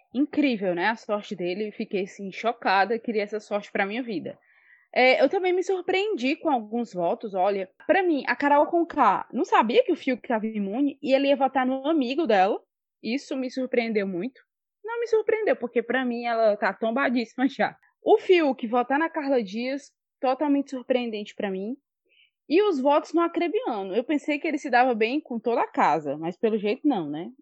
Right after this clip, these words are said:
Assim, e, é, esses votos, eu achei coerente o voto da Juliette na Thaís, até porque o grupo dos seis falaram que iam votar na Thaís, né? O, o primeiro, se não tivesse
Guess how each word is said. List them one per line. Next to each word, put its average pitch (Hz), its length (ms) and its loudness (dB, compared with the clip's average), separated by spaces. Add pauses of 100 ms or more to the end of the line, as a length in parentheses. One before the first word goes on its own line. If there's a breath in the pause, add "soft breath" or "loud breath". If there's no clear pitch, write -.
Assim, 214 280 -8
e, 214 360 -6
é, - 160 0 (180)
esses 254 420 6
votos, 220 500 6 (340 soft breath)
eu 294 220 10
achei 302 440 6
coerente 254 880 2 (340)
o 254 120 0
voto 208 600 2 (320)
da 226 140 6
Juliette 226 500 4
na 233 140 2
Thaís, 190 420 2
até 247 260 2
porque 277 280 0
o 262 120 4
grupo 269 480 2
dos 180 280 -2
seis 151 300 -6 (460)
falaram 262 480 6
que 277 100 -2 (180)
iam 220 200 2
votar 190 260 0
na 180 100 -2
Thaís, 190 400 0
né? 233 260 -2 (380)
O, - 200 -6
o - 20 -6
primeiro, 214 640 0
se - 140 -4
não 202 140 -4
tivesse 170 760 -6